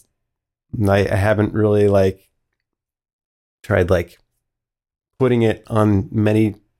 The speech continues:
other places. It's just, like, organically on these platforms for the most part. Yeah. So, um, this is what it could look like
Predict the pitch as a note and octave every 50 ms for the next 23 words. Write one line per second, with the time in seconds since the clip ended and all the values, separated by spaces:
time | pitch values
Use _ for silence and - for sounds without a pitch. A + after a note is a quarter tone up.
0 | _ _ - G2 G2+ G2+ F#2+ - - - - - G2+ G2 F#2 - - G#2+ F2+ G2+
1 | G#2 A2 A2 - - G#2 - F2 G#2 G2+ F#2 - - A#2+ A#2 G2 - A2+ G#2+ A2
2 | A2 G2 - A2 G#2 G#2 - - A2+ A2 A2 A2 A2 G#2+ G#2 G2 G2+ G2 F2+ -
3 | - - G#2 G2 F#2+ - - G2 G2+ F#2+ E2+ - _ _ _ _ _ _ _ _
4 | _ _ _ _ _ _ - - G2+ F#2 F#2 F#2+ F#2+ F#2 - - G2+ - - -
5 | - A2+ A2 G2 E2+ - _ _ _ _ _ _ _ - - _ _ _ _ _
6 | _ - - - - - - A2 F#2+ F2 - - - - - - _ _ _ _
7 | _ _ _ _ _ _ _ _ _ - A2+ A2+ G#2+ G#2 G2 G2+ F#2+ F2 E2+ -
8 | _ - - - C3 A2 G#2+ A#2+ A2+ A2 A#2 G#2+ G#2+ - - A2 A2 A#2+ A#2 -
9 | A2 G2+ F#2+ - - -